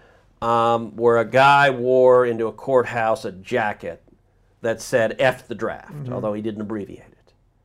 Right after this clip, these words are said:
Speaker 1: And it went all the way to the Supreme Court, and the Supreme Court rightly upheld his right to, to, to wear that. And, and, and, you know, one of the justices said,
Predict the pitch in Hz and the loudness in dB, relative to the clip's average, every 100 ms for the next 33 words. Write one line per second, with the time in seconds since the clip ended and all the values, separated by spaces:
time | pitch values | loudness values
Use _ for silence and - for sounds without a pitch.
0 | _ - 214 269 220 233 262 220 330 - | _ -12 -6 0 2 0 -2 -6 -8 -10
1 | 196 190 185 240 - 90 - _ _ _ | -10 -6 -6 -8 -12 -12 -14 _ _ _
2 | _ _ _ 127 127 139 - - 190 196 | _ _ _ -4 -4 -4 -10 -4 -4 -4
3 | 170 196 139 165 233 202 214 190 233 226 | -4 -6 -2 -4 -4 -6 -6 -4 -4 -4
4 | 190 233 254 214 - 214 - - 226 262 | -6 -8 -8 -18 -18 -18 -14 -8 -6 -4
5 | 330 311 - 180 120 104 131 131 135 131 | -4 -6 -8 -6 -6 -4 -6 -2 -4 -4
6 | 190 127 127 160 165 143 156 151 143 151 | -6 -4 -2 -2 -2 -2 -2 -4 -16 -14
7 | 135 - 143 139 | -12 -6 -4 -4